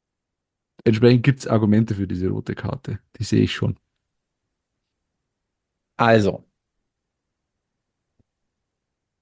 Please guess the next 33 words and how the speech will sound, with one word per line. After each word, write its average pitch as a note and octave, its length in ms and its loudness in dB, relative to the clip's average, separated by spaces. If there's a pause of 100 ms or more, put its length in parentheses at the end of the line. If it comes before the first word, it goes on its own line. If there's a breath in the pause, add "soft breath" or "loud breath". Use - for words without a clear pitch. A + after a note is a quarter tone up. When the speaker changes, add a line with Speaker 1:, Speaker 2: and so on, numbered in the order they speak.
(380)
Speaker 2:
die C3+ 80 2
rote C#3 300 2
Karte B2 300 2
ist A#2+ 80 -4
für B2 40 0
meinen A2 280 2
Geschmack G#2 520 -4 (200)
vertretbar. - 600 -8 (800)
Ich D3 180 2
finde C#3+ 200 4
sie A#2+ 80 -2
zu A2 160 -4
hart, B2 380 0 (100)
aber A#2+ 180 4
sie A#2 100 2
ist A#2 100 -2
vertretbar. - 600 -4
Alleine G#2+ 320 4
aus A2+ 140 2
der A2 100 -4
Gesamtsituation. - 840 -2 (540)
Auch C3+ 440 2
durch C3+ 360 2
die B2+ 140 -4
gewisse B2+ 340 2
Linie, C#3+ 320 2
die B2+ 120 0
der G#2 100 0
Schiedsrichter C#3 500 -2
in A2+ 100 -4
seinem G#2 160 -2
Spiel G2+ 300 -8
hatte, B2 380 -2